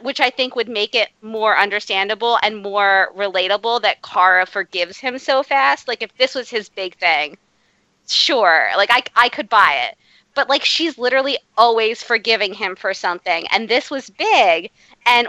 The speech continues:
we finally got that big scene at the end of, uh, Monday night's episode where, you know, she stands up for him, uh, for herself. And he,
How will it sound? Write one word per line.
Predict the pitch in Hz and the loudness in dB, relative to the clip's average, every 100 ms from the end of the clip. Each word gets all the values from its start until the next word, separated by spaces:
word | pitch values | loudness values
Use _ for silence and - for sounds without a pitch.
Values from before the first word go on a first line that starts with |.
| 226 | -4
we | 262 | -8
finally | - 262 294 294 | 0 2 2 0
got | 240 220 233 - | 0 2 2 2
that | 202 180 240 | 2 2 -2
big | 240 - | -4 -6
scene | - 180 226 | -10 -6 -6
at | 196 | -6
the | 190 | -2
end | 190 196 | 0 0
of, | 190 185 | -2 2
uh, | 185 175 175 - 202 | 4 4 2 -2 -6
Monday | 220 226 220 | -2 -2 0
night's | 202 196 247 | -2 -2 0
episode | 277 381 - 233 190 185 180 - _ _ _ _ | 0 0 -2 0 2 2 0 -4 _ _ _ _
where, | 220 220 214 208 180 | 2 6 8 6 4
you | 247 | 2
know, | 220 208 | 2 2
she | 254 | -2
stands | 233 - 208 240 | -6 -2 0 2
up | 247 - | 0 0
for | 240 | -2
him, | 233 226 214 _ | 0 -2 -2 _
uh, | 170 202 | -8 -4
for | - 240 | 0 2
herself. | 247 - 233 220 220 | 2 2 6 6 4
And | 220 | -2
he, | 214 220 | -8 -12